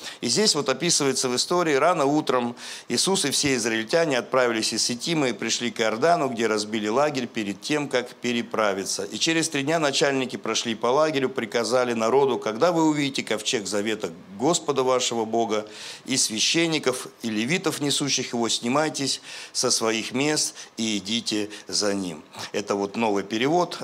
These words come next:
э, если прочитать. Вот. А в оригинале там написано, что, э, «Сдвинься с места своего». Давайте скажем: «Сдвинься с места своего» вместе.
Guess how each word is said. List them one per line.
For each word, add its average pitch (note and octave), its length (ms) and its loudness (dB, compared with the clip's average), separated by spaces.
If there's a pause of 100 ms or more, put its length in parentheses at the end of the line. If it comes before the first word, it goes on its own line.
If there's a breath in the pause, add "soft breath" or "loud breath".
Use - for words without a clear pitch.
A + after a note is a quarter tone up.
э, G2+ 400 0
если G2+ 260 -4
прочитать. F#2 600 -8
Вот. E2+ 200 -10
А F#2+ 160 -4
в F#2+ 80 -6
оригинале B2 560 0
там G#2+ 180 -2
написано, G#2 460 -4
что, G2 320 -2 (1000)
э, G2 240 0
«Сдвинься B2 500 0
с A2 100 -2
места G#2+ 340 -2
своего». F#2+ 380 -4
Давайте C#3 260 0
скажем: A#2+ 400 0
«Сдвинься B2 480 -2
с - 140 0
места G#2+ 280 0
своего» F#2+ 360 -2
вместе. E2+ 400 -6